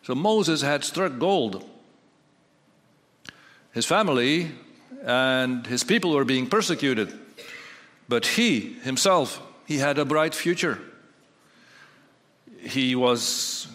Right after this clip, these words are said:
in a prestigious school. He was the son of a princess. One day, he would marry a beautiful Egyptian girl, maybe even a princess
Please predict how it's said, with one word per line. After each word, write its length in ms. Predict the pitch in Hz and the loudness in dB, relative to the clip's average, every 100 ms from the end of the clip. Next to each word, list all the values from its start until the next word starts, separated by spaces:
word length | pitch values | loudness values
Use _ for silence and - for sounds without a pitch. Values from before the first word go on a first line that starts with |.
| - - - | -20 -20 -16
in 80 | 101 | -14
a 40 | |
prestigious 920 | - 120 - 151 127 135 123 - - - - | -2 -2 0 -2 -2 -2 -2 -4 -6 -10 -10
school. 460 | - 127 131 156 | -6 -2 0 0
He 120 | 143 127 | 0 0
was 400 | 117 107 95 - | 2 0 0 -4
the 160 | 98 | -4
son 240 | - 127 127 | -2 0 0
of 140 | 117 | -2
a 80 | 113 | -4
princess. 760 | - 139 139 147 147 - - - - - _ - - | -4 -4 -2 -4 -4 -6 -8 -14 -20 -20 _ -20 -20
One 340 | - 113 147 151 | -2 0 2 2
day, 440 | 143 160 196 180 - - - _ _ _ _ _ _ _ - | 2 2 2 -2 -8 -20 -20 _ _ _ _ _ _ _ -14
he 200 | - 107 | -6 -4
would 220 | 107 101 | -4 -2
marry 340 | 113 117 131 | 0 2 2
a 60 | 117 | 0
beautiful 680 | 95 131 147 160 165 160 - - - _ _ | 0 0 0 -2 -2 -2 -10 -20 -20 _ _
Egyptian 540 | 95 87 123 - 123 113 | -8 -2 0 0 -2 -2
girl, 340 | 120 139 170 | 0 0 -2
maybe 260 | 120 123 127 | -4 -2 -2
even 280 | 120 117 | -2 -4
a 60 | 107 | -6
princess 680 | 104 127 143 151 160 - | -4 -4 -2 -4 -4 -6